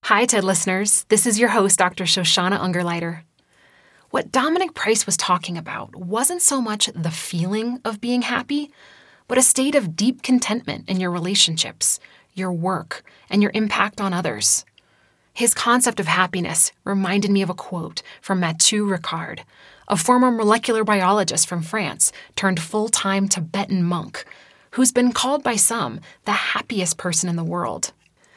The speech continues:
He said, "By happiness, I mean here a deep sense of flourishing that arises from an exceptionally healthy mind. This is not a mere pleasurable feeling,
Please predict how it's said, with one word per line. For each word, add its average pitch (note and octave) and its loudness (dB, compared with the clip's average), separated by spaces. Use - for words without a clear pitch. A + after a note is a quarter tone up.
He C4+ 4
said, A#3+ 0
"By F#3 0
happiness, F3 -2
I G#3 -6
mean A#3 0
here G#3+ 0
a - -6
deep B3 -2
sense G#3+ 0
of F#3 -4
flourishing E3 -2
that G#3 0
arises F#3+ 0
from F#3+ -4
an F3+ -2
exceptionally G3+ 0
healthy E3+ -4
mind. E3+ -6
This A#3+ 4
is B3+ 0
not A#3+ 2
a A#3 0
mere G#3 2
pleasurable F3+ -4
feeling, F3 -4